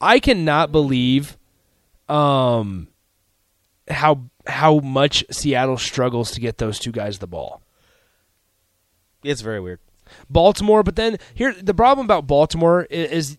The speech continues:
Speaker 1: it'd be like a step down from Lamar Jackson.
Speaker 2: Yeah, I'm looking for places where he would be an improvement.
Speaker 1: Like somebody says, Justin Fields in Tennessee. Uh, they have Malik Willis, who's
Speaker 2: Justin
Speaker 1: similar.
Speaker 2: Fields, not real, and maybe,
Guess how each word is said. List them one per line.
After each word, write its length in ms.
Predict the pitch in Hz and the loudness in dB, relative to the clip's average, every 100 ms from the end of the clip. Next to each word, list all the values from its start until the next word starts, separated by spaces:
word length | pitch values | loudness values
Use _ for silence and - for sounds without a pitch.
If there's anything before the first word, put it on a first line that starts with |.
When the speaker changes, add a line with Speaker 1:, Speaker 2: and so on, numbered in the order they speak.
| - | -6
Speaker 1:
it'd 180 | 175 | -4
be 80 | 147 | -2
like 160 | 170 139 | -2 -4
a 60 | |
step 340 | 120 - 139 117 | -6 -4 -6 -4
down 220 | 117 113 | -4 -4
from 180 | 110 110 | -4 -6
Lamar 240 | 107 104 | -4 -6
Jackson. 460 | 92 85 78 - - | -6 -12 -12 -12 -2
Speaker 2:
Yeah, 260 | 160 156 156 | 2 4 2
I'm 80 | |
looking 240 | 165 175 180 | -2 -6 -10
for 140 | 165 | -12
places 420 | 147 143 139 127 | -6 -6 -6 -8
where 120 | 120 117 | -8 -10
he 100 | 120 | -8
would 120 | 117 | -8
be 160 | 110 110 | -6 -8
an 60 | |
improvement. 520 | 92 - 101 82 80 165 | -8 -10 -10 -10 -16 0
Speaker 1:
Like 200 | 185 180 | 2 2
somebody 240 | 202 202 | 2 0
says, 180 | 175 180 | 2 2
Justin 300 | 143 175 170 | 2 2 0
Fields 240 | - 170 147 | 0 2 0
in 60 | |
Tennessee. 600 | 139 151 127 - 180 196 - _ _ _ | -2 -2 -2 -2 0 0 -4 _ _ _
Uh, 120 | 151 180 | -12 -2
they 120 | 160 | 2
have 140 | 156 | 2
Malik 300 | 143 139 139 | 2 -2 -2
Willis, 360 | 131 139 185 185 | -2 0 0 4
who's 120 | 180 170 | 4 4
Speaker 2:
Justin 100 | 180 | 2
Speaker 1:
similar. 340 | 185 160 185 | 0 4 4
Speaker 2:
Fields, 140 | 190 190 _ _ _ _ _ | 4 0 _ _ _ _ _
not 300 | 135 170 190 147 | 0 2 2 -2
real, 220 | 139 165 | -4 -2
and 260 | 156 147 143 | -2 -4 -2
maybe, 480 | 147 156 160 151 143 | -2 -2 -2 -6 -8